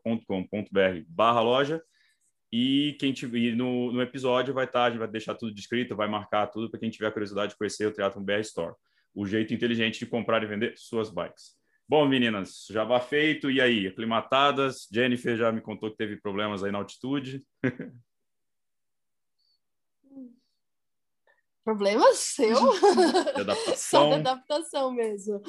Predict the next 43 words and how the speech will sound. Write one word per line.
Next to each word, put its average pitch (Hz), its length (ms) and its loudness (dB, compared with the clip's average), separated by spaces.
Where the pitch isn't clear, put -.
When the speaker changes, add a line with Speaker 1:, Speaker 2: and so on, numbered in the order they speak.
Speaker 2:
É, 226 200 8
a 208 360 6
primeira 240 340 4
semana 247 360 0
é - 20 0
mais 247 260 -2
difícil. 285 800 0
Ah, 208 300 6
senti 226 320 2
bastante 240 540 4
pra 220 120 2
correr 208 640 0
aí, 196 460 -4
mesmo 202 400 8
em 220 80 8
ritmo 220 300 4
leve. 220 600 6
Ah, 185 840 0
acaba 208 360 4
que 214 80 2
a 220 40 4
frequência 214 440 0
cardíaca 208 420 0
sobe 208 280 0
demais, 214 760 2
você 214 240 -10
fica 214 220 0
numa, 214 400 4
numa 202 240 -4
sensação 214 500 2
ruim, 220 480 4
assim, 185 380 -4
você 175 240 -6
tá 202 260 6
com 202 220 0
o 196 40 -4
pace 208 320 0
lá 202 240 2
em 226 80 0
cima 285 600 0
e 277 400 0
se 247 140 -8
sentindo, 254 1080 2